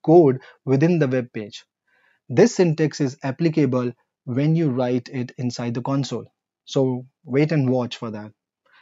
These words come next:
And this is where, you know, you can write your JavaScript code with the X path also. All right. Next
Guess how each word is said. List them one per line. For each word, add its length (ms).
And 140
this 180
is 120
where, 260
you 140
know, 100
you 180
can 400
write 500
your 260
JavaScript 800
code 320
with 220
the 340
X 220
path 260
also. 440
All 120
right. 260
Next 440